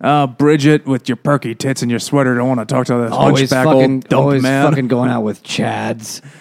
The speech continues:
Speaker 1: "Fucking bitches. I'll shoot this rat."
Speaker 2: You can't handle a real man.
Speaker 1: <laughs> "I'll show you. I got more than just one hump in me." So, uh, yeah, so you meet all these characters,
Speaker 2: There's
Speaker 1: and
Speaker 2: a
Speaker 1: you're
Speaker 2: lot
Speaker 1: like,
Speaker 2: of
Speaker 1: "Why are they
Speaker 2: characters.
Speaker 1: here?" They don't matter.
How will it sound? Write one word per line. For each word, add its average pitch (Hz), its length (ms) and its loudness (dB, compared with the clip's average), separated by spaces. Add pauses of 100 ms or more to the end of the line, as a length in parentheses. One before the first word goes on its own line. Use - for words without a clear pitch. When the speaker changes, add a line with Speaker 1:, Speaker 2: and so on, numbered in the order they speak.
(200)
Speaker 1:
"Fucking 104 400 -6
bitches. 98 560 -2 (420)
I'll 110 80 -14
shoot - 220 -12
this 101 180 -12
rat." 110 340 -12 (520)
Speaker 2:
You 104 160 -12
can't 104 240 -12
handle 95 300 -10
a 92 60 -8
real 104 280 -6
man. 87 500 -14 (420)
Speaker 1:
<laughs> - 880 -10
"I'll - 120 -20
show - 220 -8
you. 107 140 -6
I 117 100 -6
got 117 180 -6
more 113 180 -6
than 113 120 -8
just 110 160 -8
one 120 180 -4
hump 123 280 -4
in 110 140 -6
me." 110 180 -10 (420)
So, 135 300 2
uh, 135 220 4 (720)
yeah, 123 220 0
so 170 180 0
you 196 160 2
meet 240 140 0
all 185 100 2
these 151 180 0
characters, 135 360 0
Speaker 2:
There's 165 120 4
Speaker 1:
and 175 80 4
Speaker 2:
a - 40 4
Speaker 1:
you're - 100 4
Speaker 2:
lot 170 240 4
Speaker 1:
like, - 20 -
Speaker 2:
of 160 60 4
Speaker 1:
"Why 160 240 0
are - 140 2
they 175 200 2
Speaker 2:
characters. 185 200 0
Speaker 1:
here?" 139 300 -4 (280)
They 160 100 -2
don't 135 180 -2
matter. 101 320 -4